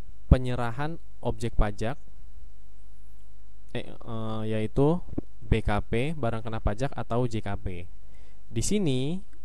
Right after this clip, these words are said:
yang melakukan penyerahan statusnya sudah P K P, pengusaha kena pajak.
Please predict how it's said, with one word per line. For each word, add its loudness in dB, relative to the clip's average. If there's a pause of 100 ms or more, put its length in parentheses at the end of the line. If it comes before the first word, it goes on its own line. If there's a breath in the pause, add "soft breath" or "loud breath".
(680)
yang 2
melakukan 4
penyerahan 2
statusnya 2
sudah 2 (880)
P 4
K 2
P, 2 (160)
pengusaha 0
kena -2
pajak. 2